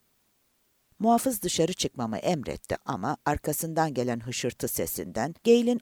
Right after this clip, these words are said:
onu bir şekilde engellediğini anladım. Yanıt bulmak için her zaman en güçlüleri olan Venia'ya doğru yürüdüm.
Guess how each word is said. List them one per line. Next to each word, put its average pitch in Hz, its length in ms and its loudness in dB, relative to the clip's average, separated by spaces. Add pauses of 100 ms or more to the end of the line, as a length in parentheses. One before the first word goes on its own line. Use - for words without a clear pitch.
onu 208 240 0
bir 320 80 -6
şekilde 208 460 0
engellediğini 139 720 0
anladım. 78 520 -6 (440)
Yanıt 220 380 2
bulmak 139 380 -2
için 135 320 -4 (120)
her 277 220 -2
zaman 160 360 0 (100)
en 226 200 -2
güçlüleri 127 680 -2
olan 120 380 -4
Venia'ya 123 480 -2
doğru 113 280 0
yürüdüm. 82 520 -4